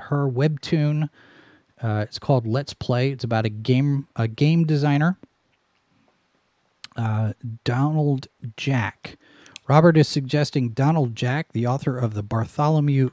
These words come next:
Brady alternate history books. I will make a note and take a look. Oh, and if you would like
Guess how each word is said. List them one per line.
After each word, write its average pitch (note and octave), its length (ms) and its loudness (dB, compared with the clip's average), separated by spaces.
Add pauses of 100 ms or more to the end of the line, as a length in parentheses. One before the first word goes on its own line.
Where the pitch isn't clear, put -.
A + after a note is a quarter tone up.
Brady B2+ 400 0
alternate B2+ 440 -4
history C#3 320 0
books. G2 340 -8
I F3 240 2
will D3+ 500 0 (1500)
make A2 260 0
a - 20 2
note - 600 -4 (260)
and G#2 400 -6
take A#2+ 160 -8
a C3+ 40 -6
look. - 360 -10 (1400)
Oh, E3+ 220 2
and D3 160 2
if F3 180 -2
you F3 100 0
would D#3+ 100 -2
like F3+ 540 -2